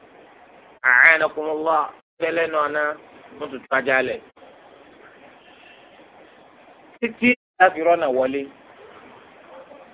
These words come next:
Àbí ìṣe wa kọ́ kí ó tó ní, "No, ó ti tó báyẹn."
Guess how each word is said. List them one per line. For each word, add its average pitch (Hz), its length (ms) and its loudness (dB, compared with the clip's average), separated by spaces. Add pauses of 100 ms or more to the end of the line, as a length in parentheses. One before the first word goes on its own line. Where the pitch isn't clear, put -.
(280)
Àbí 190 120 2
ìṣe 226 180 4
wa 214 160 12
kọ́ 220 160 4
kí 220 120 0
ó 220 60 4
tó 220 140 0
ní, 220 140 0
"No, 226 120 8
ó 208 140 12
ti 208 120 0
tó 240 120 6
báyẹn." 214 420 10